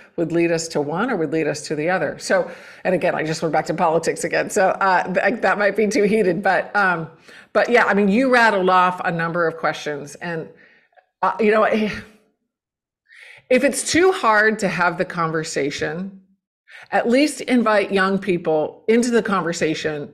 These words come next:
about if we can have the conversation. <laughs> So, y-, you know, I, I, I, there will be some churches where a-, anything you and I just mentioned in the last four minutes is still too much of a hot potato. Well,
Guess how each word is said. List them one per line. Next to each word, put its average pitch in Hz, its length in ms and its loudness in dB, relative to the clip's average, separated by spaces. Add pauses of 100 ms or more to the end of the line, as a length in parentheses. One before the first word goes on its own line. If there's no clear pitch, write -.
(120)
about 160 260 0
if 160 100 -4
we 170 100 -2
can 156 100 -4
have 160 160 -4
the 151 60 -6
conversation. 151 720 -6
<laughs> - 40 -6 (600)
So, 247 280 4
y-, 254 200 0
you 262 120 2
know, 233 140 8
I, 214 360 4
I, 220 380 6
I, 214 100 4
there 240 160 8
will 254 140 8
be 277 120 2
some 240 200 0
churches 196 500 0
where 175 340 -2 (120)
a-, 214 200 -2
anything 277 380 2
you 220 140 2
and 202 100 -2
I 185 100 -2
just 175 220 -6
mentioned 165 340 -10
in 160 60 -8
the 156 80 -8
last 147 300 -12
four 151 200 -4
minutes 143 500 -14
is 170 220 -8
still 170 420 -2
too 165 200 -8
much 160 220 -8
of 147 80 -6
a 143 60 -10
hot 139 260 -8
potato. - 420 -12 (480)
Well, 208 460 0